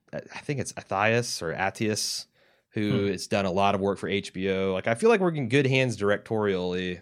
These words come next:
Speaker 1: It just might not be as of a piece as the other stuff was.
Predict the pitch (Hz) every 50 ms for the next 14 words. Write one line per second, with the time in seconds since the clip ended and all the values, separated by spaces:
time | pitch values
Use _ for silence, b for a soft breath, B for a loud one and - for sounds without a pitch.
0 | - - - 101 - 113 98 - 110 107 107 110 110 - 92 110 101 101 82 90
1 | 98 104 95 95 95 95 95 95 95 87 _ _ _ _ _ _ _ _ _ _
2 | _ - 95 95 95 92 92 92 92 92 92 90 87 98 - 98 98 90 90 -
3 | - - 98 95 90 87 - - 85 82 78 85 87 87 82 80 76 - - 71
4 | 67 - - 76 76 76 78 - - - -